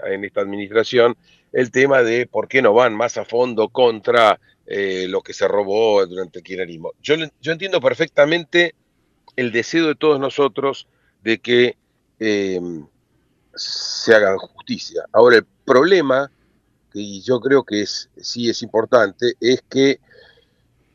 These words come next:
eh, en realidad es la justicia la que se tiene que ocupar, no, eh,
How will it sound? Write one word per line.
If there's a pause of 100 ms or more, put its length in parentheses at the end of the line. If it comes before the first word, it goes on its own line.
(320)
eh, (140)
en
realidad
es
la
justicia
la
que
se
tiene
que
ocupar, (100)
no, (760)
eh,